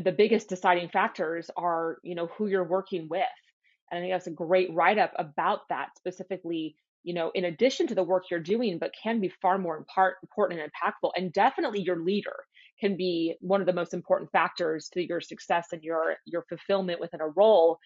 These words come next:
So understanding how to get insight into their style and have a conversation like this with them. What is your leadership style? What does it mean to show up in these ways?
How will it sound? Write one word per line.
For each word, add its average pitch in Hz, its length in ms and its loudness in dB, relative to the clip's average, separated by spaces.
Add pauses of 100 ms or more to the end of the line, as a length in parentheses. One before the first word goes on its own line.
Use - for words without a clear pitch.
(240)
So - 220 2
understanding 214 640 4
how 180 280 -2 (180)
to 165 340 -6 (440)
get 214 220 2 (180)
insight 214 400 2
into 196 340 -8
their 175 240 -2
style 185 720 -6
and 180 100 -10
have 190 260 -4
a 175 60 -4
conversation 180 840 -8 (180)
like 160 280 -2 (120)
this 165 260 -2 (200)
with 196 240 -2
them. 147 100 -6 (440)
What 208 180 2
is 226 180 4
your 196 120 -2
leadership 160 400 -8
style? 147 440 -6
What 185 120 -4
does 202 120 -2
it 196 140 -6
mean 185 200 -6
to 165 60 -8
show 175 200 -2
up 180 140 -2
in 170 100 -4
these 151 200 -10
ways? 156 320 -2